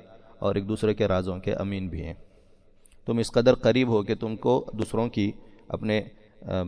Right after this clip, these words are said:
شوہر کو اپنی بیوی کی، بیوی کو اپنے شوہر کی ہر کمزوری کا پتہ ہے۔ یہ پتہ ہونے کا مقصد یہ نہیں ہے کہ ذرا سی ناراضگی کے موقعوں سے اس کو اچھالتے پھرو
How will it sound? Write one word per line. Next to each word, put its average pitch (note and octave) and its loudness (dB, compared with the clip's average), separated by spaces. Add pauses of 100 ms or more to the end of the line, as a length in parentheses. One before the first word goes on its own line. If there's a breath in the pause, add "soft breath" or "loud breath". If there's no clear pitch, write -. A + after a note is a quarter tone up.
(300)
شوہر A2 4
کو G#2 0
اپنی G2 0
بیوی G#2+ 2
کی، F#2+ -4
بیوی G#2 0
کو G#2 -2
اپنے G2 -4
شوہر G2+ 0
کی G2+ -4
ہر G2+ 0
کمزوری G2+ -2
کا G2+ 0
پتہ F#2 -2
ہے۔ E2+ 0 (580 soft breath)
یہ G#2+ 0
پتہ G#2+ 2
ہونے B2 6
کا A#2+ 2
مقصد A2+ 2
یہ A2 4
نہیں G#2+ 0
ہے G2 -2
کہ G#2 -2
ذرا G2 4
سی G#2 -4
ناراضگی F#2+ 0
کے G2 -4
موقعوں F#2+ -4
سے - -6
اس - -8
کو G2+ -2
اچھالتے F2+ -4
پھرو D#2+ -4